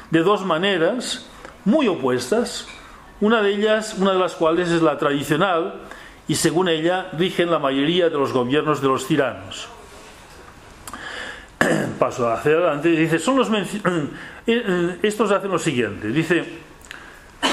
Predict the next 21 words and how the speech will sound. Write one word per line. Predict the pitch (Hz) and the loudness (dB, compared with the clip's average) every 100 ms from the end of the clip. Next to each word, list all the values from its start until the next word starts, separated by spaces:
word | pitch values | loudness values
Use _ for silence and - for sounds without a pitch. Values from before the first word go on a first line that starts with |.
| - | 2
"Para | 214 214 | 2 2
la | |
conservación | 196 202 196 202 196 285 269 - | 0 -2 2 2 2 0 0 0
en | 196 | 0
lo | 165 | 0
posible, | 175 165 262 147 104 | -2 0 0 0 -2
en | 120 | 0
lo | 160 | 0
posible | 175 165 247 190 104 110 | 0 0 0 0 -2 -2
de | 123 | 0
la | 165 143 | 0 0
tiranía, | 226 214 208 202 156 247 262 - - - - - - - - - - | 0 0 2 0 0 -2 -4 -10 -20 -20 -20 -20 -20 -20 -20 -20 -4
truncan | - 302 294 240 254 262 - - | 0 2 2 2 2 0 -10 -2
a | 170 | 2
los | 170 160 | 2 0
que | 170 | -2
sobresalen, | 165 156 147 196 160 107 101 95 - - - - - - - - - | 0 0 2 0 -2 -4 -12 -14 -18 -20 -20 -20 -20 -20 -20 -20 -16
suprimen | - 233 226 269 285 262 247 247 - | -2 0 0 0 2 2 0 -4 -2
a | 175 | 0
los | 175 160 | 0 0
orgullosos, | 160 147 165 170 - 107 95 - - | 0 2 2 2 0 -8 -10 -12 -16